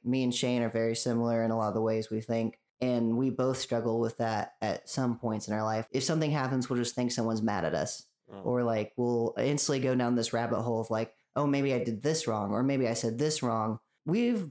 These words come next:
Speaker 1: both gotten a lot better at, like, controlling that, but it's something that we still kind of, it's something we have to work at. But when we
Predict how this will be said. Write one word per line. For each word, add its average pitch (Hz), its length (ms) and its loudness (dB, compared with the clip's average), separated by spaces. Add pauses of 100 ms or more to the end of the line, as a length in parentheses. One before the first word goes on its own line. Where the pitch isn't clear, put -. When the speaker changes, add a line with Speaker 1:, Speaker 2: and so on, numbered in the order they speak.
(140)
Speaker 1:
both 202 300 0
gotten 127 320 0
a 117 100 0
lot 120 240 0
better 117 240 0
at, 107 120 0
like, 104 160 -2
controlling 113 540 -2
that, 101 240 -2
but 113 80 -2
it's 113 120 0
something 123 240 0
that 113 120 0
we 110 100 0
still 117 600 -2
kind 120 300 0
of, 113 340 -2 (260)
it's - 100 0
something 196 200 2
we 165 40 2
have 143 100 0
to 117 80 0
work 123 220 0
at. 139 260 -2 (180)
But 143 60 0
when 160 160 2
we 151 340 -2